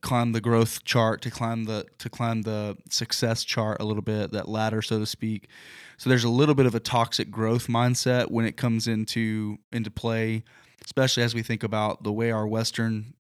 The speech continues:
uh, civilization thinks about church as a business, as an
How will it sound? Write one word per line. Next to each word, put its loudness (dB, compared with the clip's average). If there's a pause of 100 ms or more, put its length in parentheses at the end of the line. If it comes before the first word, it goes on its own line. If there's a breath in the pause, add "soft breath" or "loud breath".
(120)
uh, -6
civilization -4
thinks -8
about -8
church 0 (420 loud breath)
as -8
a -6
business, -2
as -6
an -8